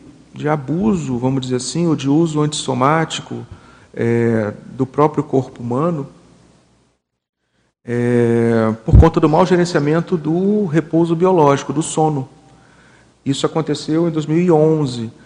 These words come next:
E, dentre as várias, as várias situações que poderiam ser trazidas no que diz respeito à casuística, né, relativa a somaticidade,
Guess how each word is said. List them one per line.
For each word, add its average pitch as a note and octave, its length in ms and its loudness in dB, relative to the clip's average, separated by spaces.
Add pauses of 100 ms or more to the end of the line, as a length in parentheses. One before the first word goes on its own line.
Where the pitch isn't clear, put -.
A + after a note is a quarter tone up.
(280)
E, C3 960 2 (720)
dentre F#3+ 300 4
as C#3 120 4
várias, G3+ 560 2
as C#3 180 -4
várias F#3+ 420 2
situações E3+ 560 -2
que - 60 -14
poderiam D3+ 240 2
ser D3 140 -6
trazidas C3+ 580 -2
no C3 80 -4
que C#3 100 -8
diz C3 100 -14
respeito C3+ 440 -4
à - 20 -6
casuística, B2+ 760 -2
né, C#3 260 0 (160)
relativa B2 720 -2 (1600)
a A#2 100 -4
somaticidade, D3+ 960 0